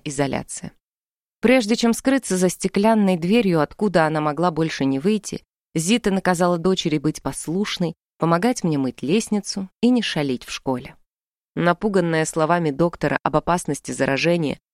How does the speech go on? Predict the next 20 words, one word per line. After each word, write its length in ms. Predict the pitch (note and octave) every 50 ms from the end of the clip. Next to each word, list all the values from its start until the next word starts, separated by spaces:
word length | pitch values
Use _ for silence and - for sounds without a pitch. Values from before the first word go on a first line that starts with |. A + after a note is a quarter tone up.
| _ _ _ _ -
целовать 540 | - G3 G3 F#3 F#3 F3+ F#3+ G#3+ G#3+ - -
Асунтину 680 | F3+ E3 - - E3+ D#3+ D#3+ - - G#3+ A#3 G#3+ F3
она 180 | D3 C#3+ D3 D3+
не 100 | D3+ D3+
стала. 460 | - - - - D#3 D3 - - - _ _ _ _ _ _ _ _ _ _ _ _ _ -
Та 160 | G3 G3 G3+
же 140 | F3 E3 D3
глядела 480 | C3+ D#3 D#3 D3+ C#3+ F#3+ G3 F#3+ F3
на 120 | D#3+ D#3 D3
мать, 260 | D#3+ F3 F3+ - -
не 120 | D3 D3
отрываясь, 760 | C#3+ - - D3 D3 C#3+ D#3+ F3+ G3 F#3 D#3 D3 - - - _ _ _ _
но 140 | - E3 D#3
без 200 | C#3 D3+ - -
тревоги 440 | - D#3 D3 C#3 E3 G3+ G#3+ E3 F3
или 140 | E3 D#3 D#3
печали, 600 | - D#3 D#3 - - - D3+ C#3 C#3 C#3+ D#3 - _ _ _ _ _ -
даже 200 | F#3 G3+ G3 G3+
не 100 | G3 G3
плакала. 560 | F#3+ - F3+ E3+ D3 D3 - - - - -